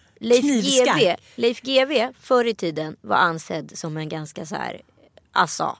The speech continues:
Speaker 1: vad ska man säga, clownig.
Speaker 2: Okej.
Speaker 1: Historiskt.
Speaker 2: Mhm.
Speaker 1: Mm. Men nu har Leif G V seglat upp och blivit en utav våra landsfäder.
Speaker 2: Mm.
Speaker 1: Kan det säga någonting om våran samtid?
Speaker 2: Det kan det göra.
Speaker 1: Mm.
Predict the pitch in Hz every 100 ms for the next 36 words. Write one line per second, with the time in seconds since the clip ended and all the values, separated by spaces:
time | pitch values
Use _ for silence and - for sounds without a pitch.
0 | _ - 175 165 160 - _ _ - 170
1 | 160 180 - _ _ _ - _ _ _
2 | - 170 170 254 - _ - 175 175 156
3 | - - - _ - 180 233 311 - 185
4 | 247 269 _ _ _ - 208 226 285 339
5 | 381 226 226 220 202 - - 202 180 175
6 | 196 180 170 160 165 180 165 156 - 156
7 | 156 165 160 151 220 175 151 - 302 -
8 | - - _ - 185 233 320 262 277 302
9 | 226 185 160 156 156 151 151 160 156 151
10 | - - _ _ _ _ _ - 349 359
11 | 254 143 - 175